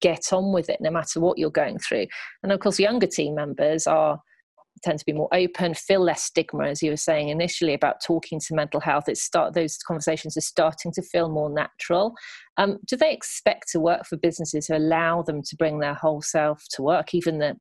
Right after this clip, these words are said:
even the anxious bits? And do you think that's a factor here in, in, in how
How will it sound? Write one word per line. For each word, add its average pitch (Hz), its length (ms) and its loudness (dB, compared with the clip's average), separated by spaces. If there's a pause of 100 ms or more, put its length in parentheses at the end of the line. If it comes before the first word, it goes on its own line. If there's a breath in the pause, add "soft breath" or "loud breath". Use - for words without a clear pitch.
even 175 280 0
the 156 100 0
anxious - 680 -4
bits? - 300 -2
And 160 80 -6
do 185 60 0
you 180 60 -2
think 185 220 -4
that's - 240 -4
a 156 40 -6
factor - 420 -10
here - 320 -4
in, 139 160 -4
in, 151 260 -4
in 156 140 -2
how 147 320 -2